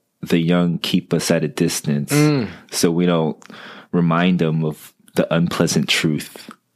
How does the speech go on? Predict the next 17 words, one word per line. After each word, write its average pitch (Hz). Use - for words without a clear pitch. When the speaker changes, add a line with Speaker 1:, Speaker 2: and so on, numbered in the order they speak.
Speaker 1:
And 82
then 73
Tyrion's 82
like, 71
"What's -
the 110
Speaker 2:
What's 101
Speaker 1:
truth?" 85
Speaker 2:
the 101
truth? 98
Speaker 1:
And 104
Speaker 2:
Yeah. -
Speaker 1:
he's 85
like, 76
"Nothing 85
lasts." 82
Speaker 2:
Mm. 117